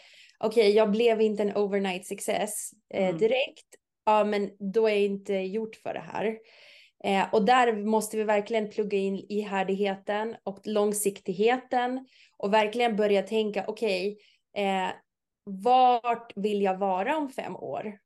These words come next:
Speaker 1: Hur vill jag att mitt liv ska se ut?
Speaker 2: Mm.
Speaker 1: Hur vill jag att mina dagar ska se ut?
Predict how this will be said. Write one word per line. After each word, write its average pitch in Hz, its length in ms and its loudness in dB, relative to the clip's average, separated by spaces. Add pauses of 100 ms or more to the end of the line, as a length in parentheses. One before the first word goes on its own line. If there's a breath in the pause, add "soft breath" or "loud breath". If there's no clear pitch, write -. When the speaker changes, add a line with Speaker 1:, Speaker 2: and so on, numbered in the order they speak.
Speaker 1:
Hur 247 300 0
vill 214 240 2
jag 196 100 2
att 190 120 -6
mitt 190 200 -4
liv 190 160 -4
ska - 200 -14
se - 240 -4
ut? - 440 -2 (240)
Speaker 2:
Mm. 220 320 -4
Speaker 1:
Hur 233 80 4
vill 226 260 -2
jag 208 120 4
att 196 100 -2
mina 196 260 4
dagar 196 400 2
ska 311 200 -4
se 208 220 -2
ut? 196 340 -4